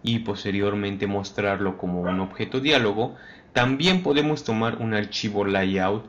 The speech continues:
e inflarlo dentro de un objeto toas para que contenga todas las características de este. Vamos a iniciar, eh, en el inciso o en el caso seis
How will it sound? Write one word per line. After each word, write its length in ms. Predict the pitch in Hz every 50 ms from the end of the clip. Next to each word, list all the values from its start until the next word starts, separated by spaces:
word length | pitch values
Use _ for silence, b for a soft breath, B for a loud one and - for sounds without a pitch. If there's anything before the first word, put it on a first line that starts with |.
| B B B B B
e 80 | 107
inflarlo 640 | 107 104 104 104 101 - 127 131 135 131 117 104 101
dentro 320 | 98 98 95 95 95 101 95
de 80 | 92
un 160 | 90 90 90
objeto 460 | 92 87 90 - - 101 98 - 120 -
toas 440 | - 143 127 113 110 110 - - - - - - - - - - - - - -
para 220 | - 147 147 143
que 100 | 135 -
contenga 640 | - 104 98 101 98 113 110 110 107 98 - - -
todas 360 | - 113 104 101 104 104 101
las 160 | 101 95 -
características 1040 | - - - - - - - - 92 98 95 95 - - - - 92 92 92 - -
de 340 | - 107 101 104 101 95 90
este. 300 | 87 - - - - - - - - - - - - - - B B B B - -
Vamos 320 | 139 156 175 180 175 -
a 60 | 135
iniciar, 800 | 117 107 101 98 95 - - 113 110 110 120 127 123 - - - - - -
eh, 800 | 98 101 98 95 95 95 95 92 92 95 95 92 - - - - - - - -
en 180 | 120 107 104
el 120 | 101 98 95
inciso 580 | 98 92 92 - - 110 104 - - 110 107
o 180 | 101 - 104 101
en 100 | 98 95
el 140 | 95 92 92
caso 320 | - 107 104 - - 98
seis 640 | - - - 110 104 104 104 101 - - - -